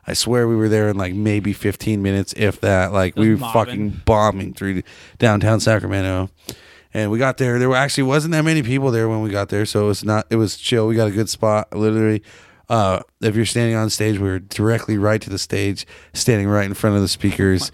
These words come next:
Speaker 2: Oh my God.
Speaker 1: fucking watching this. And, uh, all of a sudden, it seemed like, I don't know how many thousands of people were there, but in a one square block radius in downtown Sacramento, in a park, there was fuck tons of people there, and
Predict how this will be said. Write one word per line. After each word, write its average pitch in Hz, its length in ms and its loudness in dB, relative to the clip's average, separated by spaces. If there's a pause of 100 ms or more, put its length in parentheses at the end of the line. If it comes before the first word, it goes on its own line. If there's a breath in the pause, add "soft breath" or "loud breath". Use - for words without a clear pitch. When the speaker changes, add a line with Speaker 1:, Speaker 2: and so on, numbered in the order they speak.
(100)
Speaker 2:
Oh - 20 -10
my 131 40 -10
God. 110 160 -16
Speaker 1:
fucking 95 680 2
watching 98 480 2
this. 95 320 -4
And, 92 400 -4
uh, 92 380 0
all 120 160 0
of 117 40 0
a 104 40 -4
sudden, 113 280 -2
it 110 140 -4
seemed 110 300 -2
like, 104 340 0 (600 loud breath)
I 117 120 0
don't 123 200 0
know 113 200 0
how 110 180 0
many 117 200 -2
thousands 110 520 0
of 104 80 -4
people 107 300 0
were 107 160 2
there, 110 340 2
but 98 320 0
in 107 200 -2
a 95 80 -2
one 104 340 0
square 117 320 0
block 110 280 0
radius 104 540 0
in 104 220 -4
downtown 101 480 0
Sacramento, 95 520 0
in 104 160 -2
a 95 140 -2
park, 98 560 0 (540 loud breath)
there 110 180 -2
was 98 280 -2 (140)
fuck - 480 0
tons 92 360 0
of 95 80 -4
people 95 300 0
there, 92 300 2
and 90 420 -2